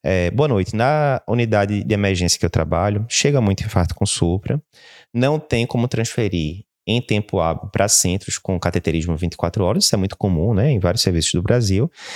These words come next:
"E pra piorar, apesar de eu ter trombolítico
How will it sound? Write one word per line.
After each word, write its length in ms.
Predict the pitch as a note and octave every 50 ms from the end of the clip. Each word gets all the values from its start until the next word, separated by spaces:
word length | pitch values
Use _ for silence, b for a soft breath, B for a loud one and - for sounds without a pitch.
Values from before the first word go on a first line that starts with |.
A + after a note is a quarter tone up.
| B B B B
"E 80 | E3 E3
pra 220 | - - F#3 G3+
piorar, 680 | - A3+ G#3 G3 F#3+ E3+ C#3 B2+ B2 B2+ C3+ F3 G3 G#3 - _ _ -
apesar 540 | - - B3 - - F#3+ D#3 C#3+ C#3 C3+ C#3
de 80 | D#3+ D#3+
eu 60 | D3
ter 140 | - C#3+ C3+
trombolítico 840 | - C3+ B2+ B2 B2 A#2 G2+ G2 G2 G2+ - - - - E3 E3